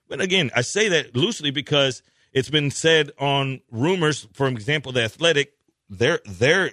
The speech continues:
report said that the other superstars had mentioned it. Kevin Durant's come to social media now, I believe it was this morning or last night. I saw it this morning, and he said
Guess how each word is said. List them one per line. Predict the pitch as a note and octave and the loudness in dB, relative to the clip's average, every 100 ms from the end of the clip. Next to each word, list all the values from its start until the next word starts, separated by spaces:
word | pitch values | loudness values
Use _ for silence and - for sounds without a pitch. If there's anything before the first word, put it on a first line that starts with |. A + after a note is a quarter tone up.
| - | -4
report | A#2 A#2 C3 B2+ | -6 -2 -2 -2
said | - C3 A#2 A2 | -2 -2 -2 0
that | A2 G#2 | -2 -4
the | F#2+ G#2+ - | -6 -6 -2
other | E3 | -2
superstars | C#3+ C#3 A2 G2+ A#2 A#2 A2+ G#2 _ _ _ _ _ _ _ _ _ | -2 -4 -6 -4 -2 0 -2 -6 _ _ _ _ _ _ _ _ _
had | - A#2 | -2 0
mentioned | A2+ F#3+ - G2+ | 2 0 -2 -10
it. | E2+ _ _ _ _ G2 F#2+ | -14 _ _ _ _ -10 0
Kevin | D#3+ D#3 C#3 | 2 2 2
Durant's | B2+ F3+ G#3+ | 2 2 0
come | - C3+ B2+ A#2+ A#2 _ _ _ G#2 | -4 0 0 -2 -8 _ _ _ -6
to | C3 | -2
social | D3 B2 B2 | 0 -2 -2
media | C#3 C3+ C3+ | 0 0 0
now, | B2 B2+ C3 B2 | 0 0 -2 -4
I | A2 G2+ G2+ | -12 -8 -8
believe | F2+ A2+ C3 C3 | -2 0 2 0
it | |
was | C3 | -2
this | B2+ G#2 | -4 -2
morning | A2+ D3 | -2 0
or | C3 | 0
last | C#3 C#3 C#3+ | 0 0 -2
night. | F#3 D#3+ - _ _ _ _ _ _ _ - - | -4 -4 -6 _ _ _ _ _ _ _ -20 -8
I | G2+ | -2
saw | - B2+ | 0 0
it | G2+ | 0
this | B2+ A2+ | -4 -2
morning, | C#3+ E3+ A2 G#2 | -2 -2 -4 -4
and | G2+ | -4
he | B2 | -4
said | C3+ B2 A#2+ A#2 A2+ | -2 0 2 0 -4